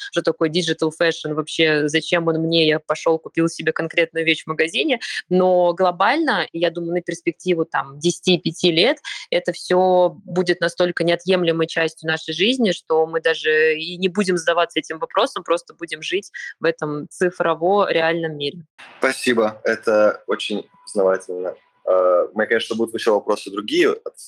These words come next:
Speaker 2: фэшна в целом, но это уже позже, когда будет менее короткий формат.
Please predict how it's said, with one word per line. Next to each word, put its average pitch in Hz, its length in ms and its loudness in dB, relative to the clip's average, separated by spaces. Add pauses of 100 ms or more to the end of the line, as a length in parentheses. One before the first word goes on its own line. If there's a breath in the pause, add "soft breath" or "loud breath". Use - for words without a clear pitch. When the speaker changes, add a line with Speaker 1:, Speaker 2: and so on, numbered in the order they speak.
(200)
Speaker 2:
фэшна - 280 -2
в - 60 -20
целом, 80 360 -2 (120)
но 98 300 4
это 101 180 0
уже 107 120 -4 (200)
позже, 101 320 0
когда 92 180 0
будет 92 240 -6
менее 95 280 0
короткий - 360 -2
формат. 90 240 -8